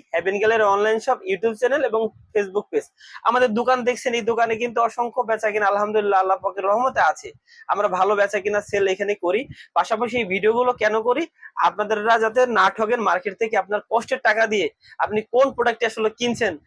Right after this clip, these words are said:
সেটা কি আসলে উন্নত মানের, ভালো কোয়ালিটির, এক নম্বর ব্র্যান্ডের, আসলে কি বিদেশি কিনা,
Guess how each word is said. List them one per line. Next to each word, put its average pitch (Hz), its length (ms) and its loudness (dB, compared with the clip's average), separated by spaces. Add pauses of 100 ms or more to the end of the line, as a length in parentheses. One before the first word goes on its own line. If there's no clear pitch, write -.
(200)
সেটা 185 220 0
কি 214 60 0
আসলে 220 280 2
উন্নত 220 280 2
মানের, 247 340 2
ভালো 180 300 2
কোয়ালিটির, 240 400 0
এক 196 220 0
নম্বর 220 200 0
ব্র্যান্ডের, 226 500 2 (300)
আসলে 233 360 0
কি 262 100 -2
বিদেশি 240 380 -2
কিনা, 220 280 -2